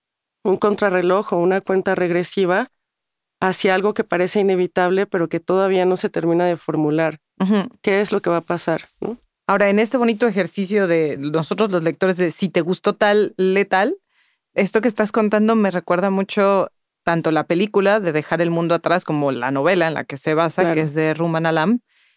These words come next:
Speaker 2: Y me gusta también que Leticia haya querido contar algo tan íntimo, tan personal, tan de tabú, y ahorita hablamos de los, de, del tabú presente en la literatura, tan de tabú en medio de una situación que casi, casi parece distópica, ¿no? Que casi, casi parece que podría ser un apagón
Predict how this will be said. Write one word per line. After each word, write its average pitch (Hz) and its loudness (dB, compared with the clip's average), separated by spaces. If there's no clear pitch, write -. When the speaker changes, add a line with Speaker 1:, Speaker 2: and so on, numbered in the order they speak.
Speaker 2:
Y 208 2
me 202 4
gusta 196 -2
también 202 2
que 180 0
Leticia 202 0
haya 202 2
querido 185 0
contar 175 0
algo 170 0
tan 214 2
íntimo, 202 0
tan 202 0
personal, 180 -2
tan 214 2
de 240 2
tabú, 175 0
y 208 2
ahorita 139 -2
hablamos 165 -2
de 151 -4
los, 143 -4
de, 135 -8
del 139 -8
tabú 170 -2
presente 170 -4
en 165 -2
la 151 0
literatura, 160 -4
tan 220 2
de 240 2
tabú 202 -2
en 196 2
medio 202 0
de 180 -2
una 180 -2
situación 170 -4
que - -6
casi, 165 -8
casi 175 -4
parece 147 -4
distópica, 127 -6
¿no? 156 -4
Que 147 -4
casi, - -6
casi 156 -4
parece 143 -4
que 160 -2
podría 143 -2
ser 160 -2
un 160 -2
apagón 151 -2